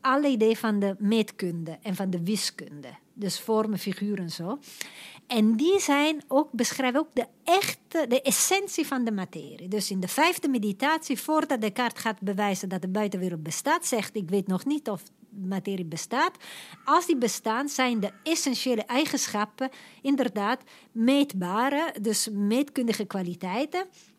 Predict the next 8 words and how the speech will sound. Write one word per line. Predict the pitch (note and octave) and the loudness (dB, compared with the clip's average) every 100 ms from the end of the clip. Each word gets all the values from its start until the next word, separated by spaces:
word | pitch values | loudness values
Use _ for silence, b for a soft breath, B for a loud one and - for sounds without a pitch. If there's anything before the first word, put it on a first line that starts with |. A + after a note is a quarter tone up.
| - | 0
die | A3+ D4+ | 2 4
corresponderen | C4+ A#3 - A3 C4+ E4 D#4+ | 4 2 0 0 0 0 -2
met | A#3+ - _ | -4 -8 _
aangeboren | - C#4+ D#4+ D#4 A#3 G#3+ A3 A#3 C4 | -2 0 0 -2 0 0 0 -2 -6
idee | G3 F3 F#3 | -6 -4 -4
die | A3+ | -4
eigenlijk | G3 F3+ F#3+ - - | -4 -6 -6 -10 -10
God | E3 | -12